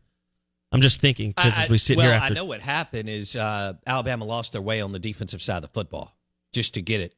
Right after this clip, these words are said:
Speaker 2: cut right to the chase.
Speaker 1: And that's
Speaker 2: A-,
Speaker 1: what brought Alabama
Speaker 2: Alabama
Speaker 1: down.
Speaker 2: lost their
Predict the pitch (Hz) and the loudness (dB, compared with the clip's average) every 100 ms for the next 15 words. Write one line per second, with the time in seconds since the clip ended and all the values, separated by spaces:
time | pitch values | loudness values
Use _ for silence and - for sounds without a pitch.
0 | - 139 120 _ 107 120 - 92 - 107 | -6 -4 -4 _ -4 -4 -4 -12 -6 -4
1 | 71 - - _ _ _ _ - 123 139 | -6 -10 -14 _ _ _ _ 4 6 8
2 | 165 170 151 113 139 117 127 143 131 123 | 6 4 2 4 2 4 4 4 4 4
3 | 110 143 113 101 - 113 120 120 117 - | 2 2 2 0 -2 -4 -4 -4 -6 -6
4 | 123 113 117 | -2 0 -2